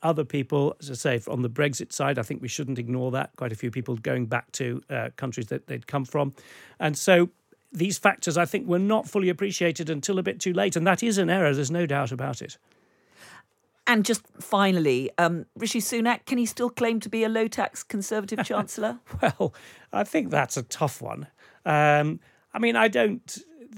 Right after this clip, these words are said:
Speaker 1: dismiss it completely because he is declaring a sort of long-term strategic intent. And as I've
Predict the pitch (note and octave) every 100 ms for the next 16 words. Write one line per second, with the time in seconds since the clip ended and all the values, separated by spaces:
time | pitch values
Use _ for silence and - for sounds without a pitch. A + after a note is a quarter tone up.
0 | A#3+ C#3+ E3 C3 D3+ - C#3 - D3 D#3+
1 | E3+ D3 G#2+ G#2 B2+ D3+ C#3 B2 - _
2 | _ D#3 D3+ D3 D3 - F#3+ F3 D3 C3
3 | C#3 - D3+ D#3+ D#3+ D3 B2+ A#2+ A#2 D3+
4 | C3 A#2+ G#2+ - - _ C#3+ D3 C#3+ B2+
5 | D3 A#2+ G#2+ - A#2 - C3 A#2+ - A2+
6 | A2+ - B2+ - - - - F#3+ E3 D3+
7 | C#3